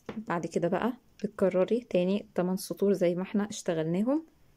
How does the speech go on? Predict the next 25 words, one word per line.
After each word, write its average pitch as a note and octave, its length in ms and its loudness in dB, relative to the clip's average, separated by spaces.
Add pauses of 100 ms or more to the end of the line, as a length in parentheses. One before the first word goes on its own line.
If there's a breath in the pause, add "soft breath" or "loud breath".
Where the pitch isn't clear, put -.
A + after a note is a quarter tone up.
(240)
ده F#3 80 2
شكل، G#3 340 -2
طبعًا F3+ 300 0
دي F3 100 0
عينة F3 460 0
صغيرة، G3+ 600 0 (760 soft breath)
انا G3 140 6
هشتغل G3+ 480 0
عينة F3+ 460 0
اكبر A3 280 0
علشان F#3 360 0
الشكل F#3 380 -4
يكون F#3 280 -2
اوضح F3+ 380 -4
ليكم، A#3+ 240 -4 (100)
وارجع G3 320 0
لكم F3+ 340 -2 (400 soft breath)
على E3+ 180 -2
طول C4+ 200 0
علشان F#3+ 400 -2
تشوفوا - 400 -4
النتيجة F#3 420 0
هتكون E3+ 420 -4
عاملة F3+ 240 -2
ازاي. G#3 320 -6